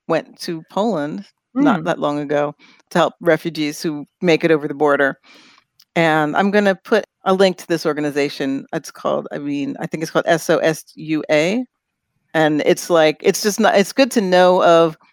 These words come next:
Speaker 1: like, a real person who's in a real place doing something that you know that you can contribute to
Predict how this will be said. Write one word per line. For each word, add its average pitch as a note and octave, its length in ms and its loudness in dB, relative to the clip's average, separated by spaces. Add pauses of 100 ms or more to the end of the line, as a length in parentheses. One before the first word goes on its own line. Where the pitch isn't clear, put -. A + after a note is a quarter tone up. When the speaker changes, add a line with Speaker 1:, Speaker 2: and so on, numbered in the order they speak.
(220)
Speaker 1:
like, E3 160 0
a E3+ 60 0
real G#3 220 4
person F#3 380 0
who's E3 180 -2
in E3 100 0
a D#3+ 80 2
real E3 360 -4
place E3 300 0
doing E3 280 -4
something D#3+ 340 -2
that D3+ 120 -6
you E3 100 -6
know D#3+ 160 0
that - 100 -6
you D#3 100 -2
can D3+ 280 -8
contribute D3+ 540 -6
to D3+ 360 -4